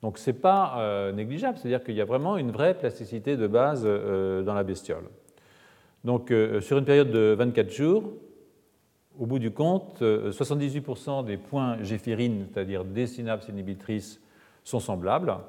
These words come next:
Euh, euh, euh, et c'est un niveau qui est comparable à ce que d'autres auteurs ont pu, euh, euh, rapporter pour des synapses excitatrices, pour ceux qui veulent savoir ça.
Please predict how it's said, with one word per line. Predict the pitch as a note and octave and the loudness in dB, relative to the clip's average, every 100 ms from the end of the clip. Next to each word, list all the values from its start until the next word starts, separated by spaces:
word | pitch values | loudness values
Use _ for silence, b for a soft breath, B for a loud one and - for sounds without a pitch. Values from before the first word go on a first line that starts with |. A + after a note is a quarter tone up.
| - - b b b b - | -20 -20 b b b b -2
Euh, | A2 G#2+ | 0 0
euh, | - G2+ G2 G2 | 2 4 4 2
euh, | F#2 F2+ F2+ F#2 F#2+ A2 | -2 -2 -2 -4 -4 -6
et | |
c'est | F#2 - B2 | -6 0 2
un | A2+ | 2
niveau | A#2 B2 | 2 0
qui | B2+ | -2
est | |
comparable | A#2 A2+ A#2+ C#3 C#3 | -2 2 4 4 2
à | A2+ | 0
ce | - | -2
que | |
d'autres | A2 B2 B2+ A#2 | -2 -2 -2 -4
auteurs | A2 C3 C3 A#2 | -4 0 0 0
ont | G#2+ G#2 | -4 -8
pu, | - A#2 B2 A#2 | -10 -6 -6 -6
euh, | G2+ F#2 G2 F#2 F2+ | -4 -4 -4 -4 -2
euh, | F2+ | -2
rapporter | G2+ F#2+ F#2 B2 | -2 -4 -2 -2
pour | B2 G2+ | -2 -4
des | F#2 | -6
synapses | - G#2+ G#2+ - | -6 -6 -6 -8
excitatrices, | F#2+ F2+ F#2 - G2+ E2 - | -14 -4 -4 -4 -12 -14 -16
pour | - - | -18 -18
ceux | - F#2 | -10 -10
qui | F2 F2 | -8 -12
veulent | F2 F2+ E2+ E2+ - | -10 -10 -10 -12 -14
savoir | - E2 | -10 -10
ça. | - | -8